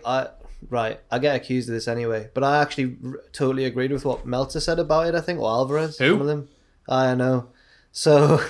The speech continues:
Speaker 1: <laughs> they said that it was like they were, they said it was a good, very good match, but it was like they'd envisioned it being a better match. Some of the stuff they were doing, it was if they thought it was gonna be a bit more, maybe they had less time to work with than they thought or something.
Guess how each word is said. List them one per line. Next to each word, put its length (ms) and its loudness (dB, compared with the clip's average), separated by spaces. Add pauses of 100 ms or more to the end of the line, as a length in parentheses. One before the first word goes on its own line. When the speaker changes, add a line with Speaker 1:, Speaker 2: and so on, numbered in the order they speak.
(200)
Speaker 1:
<laughs> 280 -20
they 180 6
said 380 4
that 100 4
it 100 6
was 140 0
like 320 2
they 140 2
were, 200 4 (440)
they 80 4
said 160 4
it 80 8
was 120 6
a 60 8
good, 300 2
very 180 6
good 160 2
match, 380 2
but 100 0
it 80 -2
was 140 -2
like 360 2
they'd 280 -2
envisioned 560 0
it 180 -2
being 460 -2 (260)
a 60 -4
better 280 0
match. 280 -2
Some 120 -2
of 60 -2
the 60 -2
stuff 260 -4
they 100 -2
were 80 0
doing, 300 2
it 80 -2
was 140 -4
if 120 -4
they 120 -4
thought 260 0
it 40 -4
was 120 -4
gonna 140 -4
be 80 0
a 60 0
bit 120 -4
more, 240 0 (180)
maybe 220 4
they 120 6
had 180 2
less 180 2
time 200 0
to 80 0
work 260 2
with 140 -4
than 120 -2
they 100 -2
thought 260 0
or 60 -2
something. 520 -6